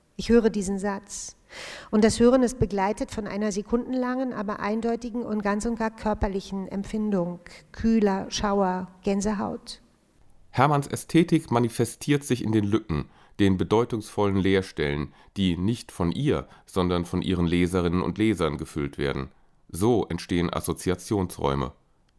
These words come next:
Speaker 2: Schreiben, so die Quintessenz von Hermanns Poetikvorlesung, ist eine subtile Zurichtung des Blicks,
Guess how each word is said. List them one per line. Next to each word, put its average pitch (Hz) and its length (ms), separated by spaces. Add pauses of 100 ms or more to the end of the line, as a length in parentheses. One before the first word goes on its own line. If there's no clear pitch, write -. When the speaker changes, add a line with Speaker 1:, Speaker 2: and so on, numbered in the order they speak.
(120)
Speaker 2:
Schreiben, 110 600 (160)
so - 160
die - 120
Quintessenz 90 760
von 85 220
Hermanns 80 400
Poetikvorlesung, 92 1040 (280)
ist - 320
eine 104 260
subtile 120 680
Zurichtung 113 580
des 98 160
Blicks, - 560